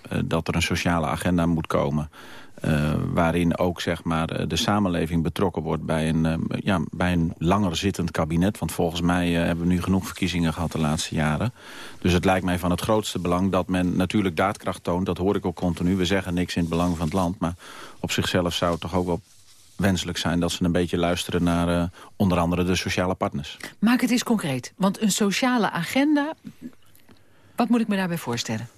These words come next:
Speaker 1: Nou, we hebben natuurlijk, eh, de laatste jaren, eh, en, en, en zo, zo zit ik nu ook als dienstdoend F N V-voorzitter daarin, hebben we gezien dat er, eh, veel, zeg maar, buiten de polder om is, eh, gebeurd. En zeker buiten de F N V om.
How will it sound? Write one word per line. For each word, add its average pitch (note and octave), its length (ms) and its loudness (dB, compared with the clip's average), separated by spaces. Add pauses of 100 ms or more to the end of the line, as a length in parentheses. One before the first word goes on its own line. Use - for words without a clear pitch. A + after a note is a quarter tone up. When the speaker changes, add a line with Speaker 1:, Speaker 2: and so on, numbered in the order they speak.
Speaker 1:
Nou, G2+ 140 2
we G#2 60 4
hebben B2 200 4
natuurlijk, A2+ 480 2
eh, G2+ 240 0
de G2 100 0
laatste G#2+ 360 0
jaren, F#2+ 640 0 (120)
eh, - 120 -2
en, F2+ 200 2
en, G2 260 2
en F2 360 0
zo, - 220 -12
zo F#2+ 200 2
zit F#2 140 2
ik F2+ 120 -6
nu G2+ 180 4
ook F2+ 120 -2
als E2+ 140 -2
dienstdoend F#2 400 2
F F2 140 -2
N F2 60 0
V-voorzitter F2+ 680 0
daarin, E2 420 2
hebben F2 200 2
we F2 60 2
gezien G#2 360 2
dat F2+ 200 0
er, F2 280 -2
eh, E2 400 -2
veel, G#2 360 2
zeg E2+ 220 -6
maar, E2 160 -2
buiten F#2+ 300 0
de - 60 -6
polder F2 380 0
om G2+ 160 2
is, G#2 200 -2
eh, F#2+ 240 0
gebeurd. G2 440 -2
En F#2 140 0
zeker G2 420 0
buiten E2 300 -4
de F2 180 -4
F - 60 -10
N E2 80 -4
V E2+ 260 0
om. B2 200 0